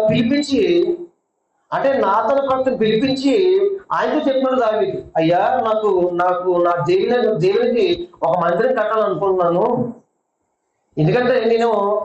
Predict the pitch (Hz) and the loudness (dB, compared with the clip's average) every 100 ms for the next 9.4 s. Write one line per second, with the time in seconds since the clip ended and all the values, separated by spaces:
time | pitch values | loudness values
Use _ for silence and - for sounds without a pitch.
0 | - 139 175 190 233 262 262 262 262 262 | -6 -2 0 0 0 0 2 2 2 0
1 | 262 262 262 240 233 233 - 254 202 208 | 0 2 2 2 2 0 -4 -4 0 0
2 | 208 202 196 240 247 233 233 233 269 240 | 2 0 0 0 0 0 0 0 0 0
3 | 208 196 196 233 240 240 220 208 214 208 | 0 0 2 2 0 2 2 0 -4 -6
4 | - 160 180 226 254 240 240 254 226 208 | -4 -2 -2 -2 0 0 2 0 0 0
5 | 208 - - 151 196 214 240 220 220 233 | -2 -6 -6 -2 0 0 0 0 0 2
6 | 190 180 208 196 180 185 240 226 240 - | 2 0 0 -2 0 0 0 -2 -8 -16
7 | _ _ _ _ _ - 208 214 - 285 | _ _ _ _ _ -4 -2 0 0 0
8 | 202 202 - - - - - 226 226 269 | 2 0 -2 -4 -8 -6 -2 0 0 0
9 | 269 294 285 233 | 0 0 2 2